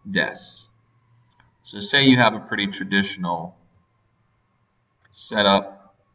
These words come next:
with your desks in a row. You can go ahead and move them around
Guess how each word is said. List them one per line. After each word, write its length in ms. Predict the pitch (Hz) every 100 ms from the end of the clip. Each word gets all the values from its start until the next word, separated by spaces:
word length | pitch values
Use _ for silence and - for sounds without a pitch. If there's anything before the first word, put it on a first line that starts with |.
| _ _ _ _ _ _ _ -
with 160 | 87
your 120 | -
desks 500 | 87 92 95 - - -
in 140 | 95 85
a 80 | 87
row. 680 | 95 98 98 - - - - _ _ _ _ _ _ _ _ _ _ _ _ _ _ _ _ _ _ _ _ _ _
You 60 | _
can 140 | 80 85
go 160 | 85
ahead 340 | 87 87 85 85
and 300 | 76 73 - _ _ _ _ _ _
move 300 | - 92 90
them 260 | 90 87 87
around 640 | 87 87 90 87 87 90